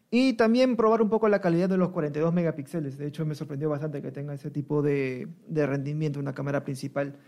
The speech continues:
sobre todo como este tipo gama media, que me, me-, media, media alta,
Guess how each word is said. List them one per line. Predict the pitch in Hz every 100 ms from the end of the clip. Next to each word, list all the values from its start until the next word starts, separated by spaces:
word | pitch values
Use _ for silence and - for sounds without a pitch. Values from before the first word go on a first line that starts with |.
| _ _ _
sobre | - 143 139
todo | 147 143 135 -
como | 151 147
este | 139 151 135
tipo | - 160 - 139
gama | 139 135
media, | 143 139 135
que | 135 131
me, | 120 -
me-, | 143 139 147 151 156 156
media, | 185 185 160
media | 165 156 147
alta, | 160 139 127